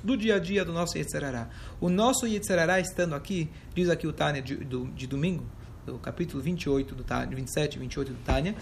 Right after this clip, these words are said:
de que Hashem colocou você aqui sim, e pode ser que esse, igual que no caso do distúrbio,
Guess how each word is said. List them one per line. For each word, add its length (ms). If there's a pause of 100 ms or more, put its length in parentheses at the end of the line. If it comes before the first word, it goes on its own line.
(320)
de 140
que 300 (180)
Hashem 480
colocou 340
você 280
aqui 260
sim, 320 (240)
e 80
pode 240 (100)
ser 180
que 120
esse, 380 (180)
igual 220
que 100
no 80
caso 240
do 60
distúrbio, 520